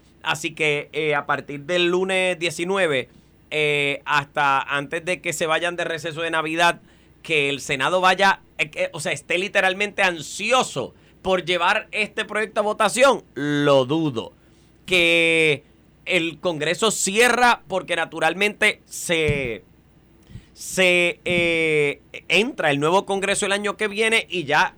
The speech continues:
tiene una, una configuración distinta. Definitivamente sí.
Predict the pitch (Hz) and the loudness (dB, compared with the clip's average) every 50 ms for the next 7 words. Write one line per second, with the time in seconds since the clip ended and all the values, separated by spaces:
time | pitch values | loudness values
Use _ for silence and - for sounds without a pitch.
0 | - _ - 143 135 143 160 180 190 185 - - 170 170 170 175 175 170 - 185 | -12 _ -6 -4 -4 -2 0 2 2 2 0 -2 -4 -2 0 0 0 0 -2 -2
1 | 175 139 170 170 160 170 165 156 - - 170 170 175 170 170 165 - - 302 339 | -2 -4 -6 -6 -4 -2 -4 -4 -2 -4 -6 -4 -4 -4 -6 -6 -6 -4 -4 -4
2 | 311 233 - 180 117 - - _ _ _ _ - 113 131 - 143 131 127 107 131 | -2 0 2 2 2 2 -2 _ _ _ _ -6 -4 -4 -4 -4 -6 -6 -4 -4
3 | 135 139 147 160 151 - 165 160 147 - - 107 101 | -4 -4 -4 -6 -6 -6 -6 -6 -6 -8 -10 -14 -14